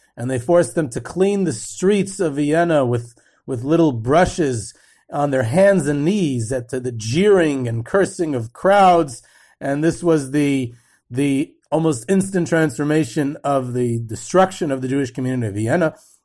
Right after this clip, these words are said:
Rabbi Schoenfeld actually witnessed it. He saw the great Rizhiner Rebbes, the two Sadiger Rebbes, the Kapushnitzer Rebbe, the, the, all the, you know, great, uh,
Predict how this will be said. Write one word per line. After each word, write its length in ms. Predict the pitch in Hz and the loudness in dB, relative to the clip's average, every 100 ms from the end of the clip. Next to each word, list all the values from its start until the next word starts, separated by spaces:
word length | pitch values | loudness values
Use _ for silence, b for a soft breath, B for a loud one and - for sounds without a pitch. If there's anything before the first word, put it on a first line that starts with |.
| _ - | _ -8
Rabbi 200 | 160 170 | -4 -4
Schoenfeld 420 | 233 285 233 170 | -4 -4 -2 0
actually 340 | 190 190 220 | -2 -2 -4
witnessed 680 | 156 139 330 - 190 120 - | 0 0 -2 -2 -4 -4 -4
it. 160 | 120 | -4
He 140 | 104 139 | -2 -2
saw 260 | - 220 | 0 2
the 100 | 233 | 2
great 320 | 165 185 262 247 | 4 4 2 2
Rizhiner 440 | 254 214 220 208 | 0 0 0 4
Rebbes, 400 | 202 220 170 120 | 4 4 2 0
the 100 | 123 | -4
two 140 | 117 | -6
Sadiger 720 | 196 - 170 165 147 165 170 156 | -6 -2 0 0 0 2 4 4
Rebbes, 420 | 127 107 92 92 | 2 -2 -8 -14
the 220 | 110 117 | -14 -12
Kapushnitzer 720 | 117 131 185 175 170 117 160 | -12 -6 -4 -4 -6 -4 -2
Rebbe, 380 | 135 127 117 104 | 0 0 -2 -6
the, 240 | 101 117 117 b b b - | -4 -6 -6 b b b -4
the, 280 | 135 139 | 0 0
all 240 | 165 175 190 | 2 2 4
the, 540 | 180 170 160 151 156 - 170 - | 4 4 2 2 -4 -10 -20 -20
you 80 | - | -10
know, 240 | 170 143 | -6 -6
great, 640 | 156 131 139 156 180 185 190 | -6 -12 -2 2 4 2 2
uh, 340 | 170 156 147 | 4 4 2